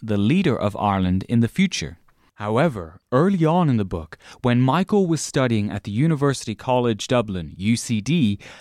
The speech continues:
there was a time when he was walking around Leinster House with his then girlfriend when he said, "Don't let me go into politics." Michael married Barbara Becker and moved to Montreal to both work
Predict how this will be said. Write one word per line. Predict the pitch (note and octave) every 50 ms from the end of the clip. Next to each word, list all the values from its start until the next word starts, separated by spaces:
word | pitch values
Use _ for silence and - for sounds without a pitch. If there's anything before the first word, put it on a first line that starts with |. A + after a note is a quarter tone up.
| - -
there | A#2 C#3 F3+ G#3
was | A3 A#3+ G#3+
a | A3 G#3+
time | - D#3+ E3 E3+ D#3 C#3
when | C3 A#2+
he | A2+ - F3 F3
was | D#3+ D#3+ C#3+ -
walking | C3 C#3 D#3 F3 F3+ - G3 F3+ E3+
around | E3 C#3 B2+ A#2+ A2+ G#2+ G#2+ G2+ G#2
Leinster | G#2+ A2+ C3+ D#3 D3+ - - D#3 B2
House | G#2+ G#2 G#2+ G#2 G2 -
with | G#2+ A2 A2 G2 -
his | A#2 A2+ G#2 G#2+
then | A2 A#2+ C3 E3 G3 F#3+ F3+
girlfriend | C#3 D3 D#3 F3 F#3 E3 C#3 - - A#2 G2+ F#2+ F#2 F2+ F2+ - - - - - - - -
when | - A2+ A#2 A#2
he | A2 A#2+ E3+ F3
said, | E3 - - - D#3+ C#3+ A#2+ G2+ F#2 F2+ - _ _ - - _ -
"Don't | - C3+ C#3+ C3+ A#2 - - A#2+
let | B2 A#2+ -
me | A#2+ A#2+ A#2 A2+
go | - A#2+ A#2 A#2 A2
into | G#2 F#2+ - F#2
politics." | - - B2 A#2+ A#2 A2+ G2 - F#2+ E2 - - - - - - - _ _ _ _ _ _ _ _ - - _ _ _ -
Michael | A2 A#2+ D#3 G3 G#3+ - A3+ G#3
married | E3+ D#3+ D#3+ D#3+ D#3 C#3+ A#2 G#2 G2 -
Barbara | B2 A#2 A2+ A2 G#2 G#2+
Becker | F#2+ G#2+ G#2+ G#2 G#2 - - D2+ E2 -
and | - G#2+ A2 A2+ B2
moved | D3 G3 G#3 F3+ B2+ G2+ - -
to | -
Montreal | A#2+ A#2+ B2 B2 A#2 - - B2 A#2+ A2+ G#2
to | - - G#2+
both | - - C3 D#3 F3+ F3+ - - -
work | A#2+ C3 C#3 A#2+ F2 - - -